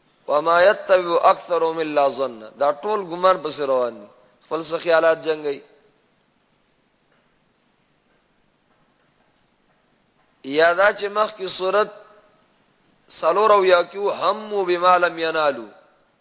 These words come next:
هموا بما لم ینالوا۔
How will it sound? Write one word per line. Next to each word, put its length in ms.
هموا 440
بما 340
لم 220
ینالوا۔ 540